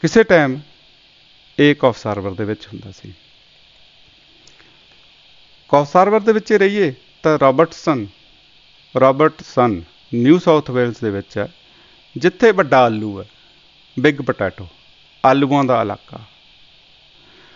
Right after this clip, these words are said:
ਔਰ ਇੱਕ ਮਿਲੀਅਨ ਚਾਰ ਲੱਖ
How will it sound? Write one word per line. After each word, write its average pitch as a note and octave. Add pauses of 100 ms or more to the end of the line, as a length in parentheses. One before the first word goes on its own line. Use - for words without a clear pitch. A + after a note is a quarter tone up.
(320)
ਔਰ G#3+ (1400)
ਇੱਕ -
ਮਿਲੀਅਨ D#3 (1300)
ਚਾਰ C#3+
ਲੱਖ B2+